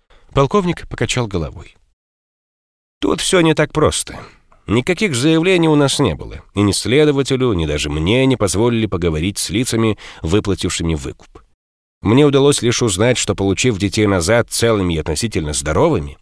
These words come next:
эти люди приняли все меры, чтобы обезопасить себя и своих близких в дальнейшем. Детей отправили за границу, в страны соцлагеря, естественно. Кое-кто даже умудрился нанять себе охрану. Казалось бы, месть со стороны маньяка им больше не грозила,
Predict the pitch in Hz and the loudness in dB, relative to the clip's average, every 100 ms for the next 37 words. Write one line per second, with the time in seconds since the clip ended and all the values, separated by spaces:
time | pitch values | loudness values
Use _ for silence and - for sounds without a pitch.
0 | - _ 123 170 196 220 185 170 208 190 | -20 _ -2 0 2 0 0 -2 -2 0
1 | 180 - 175 165 185 190 - 165 165 143 | -2 0 2 2 2 2 0 0 2 2
2 | 123 110 165 175 156 - 117 117 123 - | 0 0 0 0 -4 -4 0 2 2 2
3 | 95 78 110 160 - 127 113 120 131 151 | -2 0 0 0 0 -4 -2 0 2 0
4 | - - 73 - _ _ _ - 165 202 | -2 -8 -14 -20 _ _ _ -8 -2 0
5 | - 208 170 165 160 147 151 139 151 139 | 2 2 2 2 2 4 2 2 2 2
6 | 78 - - - - - 131 117 104 110 | 0 -6 -10 -10 -6 0 2 2 0 0
7 | - 156 120 69 71 76 - 90 - - | 0 0 0 -2 -6 -6 -4 -4 -4 -8
8 | - - - - 170 160 - 165 143 117 | -14 -18 -10 0 0 2 0 2 2 2
9 | 117 113 151 156 - 120 120 117 - 95 | 2 2 2 2 0 0 2 0 -2 -2
10 | 104 90 - 62 65 - - _ _ _ | -2 -4 -8 -10 -12 -14 -20 _ _ _
11 | _ _ - 208 247 233 190 208 185 240 | _ _ -4 0 2 0 0 0 0 0
12 | - - 180 - 180 196 185 170 170 202 | -2 -2 -2 0 0 2 2 2 4 2
13 | 180 170 165 160 160 - 165 156 170 151 | 2 0 2 0 -2 0 -2 2 2 2
14 | 220 85 64 | -2 -6 -8